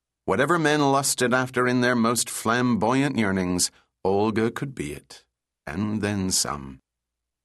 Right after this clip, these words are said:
Olga had never been turned down. Not once. Ever. A top-to-bottom white blonde, she had gone in attired in an aggressively short skirt, low-cut blouse.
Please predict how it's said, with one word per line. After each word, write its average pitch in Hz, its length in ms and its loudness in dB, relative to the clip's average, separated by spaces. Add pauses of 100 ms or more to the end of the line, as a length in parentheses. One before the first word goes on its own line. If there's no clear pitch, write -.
(540)
Olga 113 460 0
had 104 220 -2
never 110 500 -2
been 104 440 0
turned 85 460 -4
down. 73 460 -6 (420)
Not 92 300 -2 (140)
once. 120 640 -2 (500)
Ever. - 380 -4 (1200)
A 98 120 -2
top-to-bottom 101 1040 -2
white 90 320 -2
blonde, 82 520 -4 (280)
she - 260 2
had 180 140 0
gone 127 240 2
in 113 280 2
attired 95 600 -2
in 110 180 -2
an 107 120 0
aggressively 92 760 -2
short 87 380 -2
skirt, - 420 -4 (240)
low-cut 123 680 -2
blouse. 80 580 -4